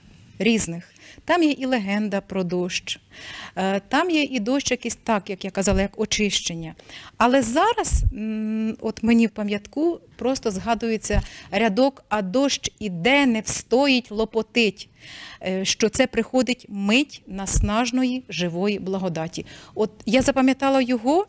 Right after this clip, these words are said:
і от така мить благодаті після дощу, я в ній живу, я її відчуваю, і хочу, щоб вона тривала далі і далі. Такою миттю я хочу ділитися із своїми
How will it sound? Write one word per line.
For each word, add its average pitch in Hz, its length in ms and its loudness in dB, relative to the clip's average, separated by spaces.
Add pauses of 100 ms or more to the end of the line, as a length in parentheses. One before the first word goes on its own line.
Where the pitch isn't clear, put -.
і 226 60 -4
от 226 160 -4
така 247 340 -2
мить 233 420 0
благодаті 202 680 0
після - 260 -6
дощу, 165 440 -10 (340)
я 226 220 2
в 220 60 0
ній 233 220 6
живу, 202 400 0
я 220 140 -2
її 208 180 0
відчуваю, 220 680 -4 (220)
і 208 60 -14
хочу, 226 220 -4
щоб 190 180 -2
вона 196 180 -4
тривала 190 420 -4
далі 185 320 -2
і 190 40 -6
далі. 262 240 -2
Такою 196 340 -6
миттю 214 340 -4
я 180 180 -4
хочу 180 280 -6
ділитися 190 500 -4
із 175 100 -4
своїми 170 440 -6